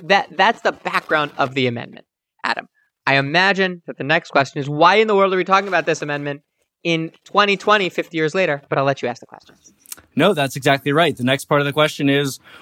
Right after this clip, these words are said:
Speaker 2: w-, what are the cases being litigated around the country on the twenty-sixth Amendment grounds? Because I think that, you know, again, uh, you know, our listeners of this podcast know, they've already listened, hopefully, to the, our,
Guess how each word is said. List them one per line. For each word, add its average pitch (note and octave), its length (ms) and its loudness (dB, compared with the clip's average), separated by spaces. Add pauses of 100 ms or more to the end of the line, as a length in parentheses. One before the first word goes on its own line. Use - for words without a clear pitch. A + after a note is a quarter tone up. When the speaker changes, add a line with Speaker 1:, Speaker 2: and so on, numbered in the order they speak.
(140)
Speaker 2:
w-, B2 200 -4
what B2 400 0
are F#3 60 0
the F3 140 -4
cases D#3+ 500 -2
being D3 520 0
litigated C3+ 440 0
around C3 280 0
the C3 80 -4
country C3+ 360 -4
on C3+ 680 0
the C#3 120 0
twenty-sixth D3 460 -4
Amendment C#3 600 -2 (340)
grounds? D#3 640 -2
Because B2+ 220 -4
I C#3 80 0
think D3+ 280 -2
that, C#3 200 0 (200)
you C3+ 80 2
know, C#3+ 80 4
again, D3+ 400 0 (280)
uh, A#2+ 400 -2
you A2+ 120 -2
know, A#2 200 -4
our B2+ 200 2
listeners E3 480 0
of C#3+ 40 -10
this D3+ 140 -2
podcast D3+ 560 0
know, D#3+ 380 2
they've C3+ 160 -2
already C#3 180 0
listened, D3+ 380 -2
hopefully, D#3 440 -2
to C#3 200 0
the, B2+ 100 -2
our, B2 160 0